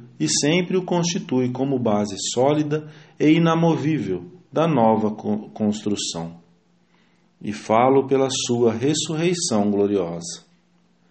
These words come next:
O novo templo, o corpo de Cristo, espiritual, invisível, está construído por todos e cada um dos batizados sobre a viva pedra angular, Cristo, na medida em que aderem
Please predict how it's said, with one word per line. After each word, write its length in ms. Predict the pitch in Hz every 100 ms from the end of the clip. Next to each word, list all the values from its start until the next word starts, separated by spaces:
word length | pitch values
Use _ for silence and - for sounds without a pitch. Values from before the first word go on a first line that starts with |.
| _ - _
O 100 | -
novo 320 | 170 180 151 143
templo, 440 | - 143 156 127
o 80 | 113
corpo 320 | 123 135 123
de 140 | 104
Cristo, 480 | - 127 135 - - - _ _
espiritual, 1000 | 120 123 123 120 107 104 101 107 120 117 - _ -
invisível, 800 | 131 117 104 107 139 127 95 - - - _ -
está 280 | - 160
construído 680 | 160 175 170 175 156 160 151
por 260 | 151 151 147
todos 500 | 151 160 104 95 101
e 80 |
cada 440 | 113 127 147 160 170
um 180 | 135 143
dos 180 | 131
batizados 920 | 117 117 117 107 101 113 127 139 - - - -
sobre 360 | - - 170 175
a 60 | 180
viva 380 | 151 151 151 156
pedra 360 | 120 113 107 107
angular, 480 | 107 104 80 - - _ _ _
Cristo, 540 | - 127 156 - 160 160 - _
na 140 | 131 143
medida 500 | 170 170 139 156 151
em 120 | 160
que 180 | 160 160
aderem 580 | 160 156 107 98 95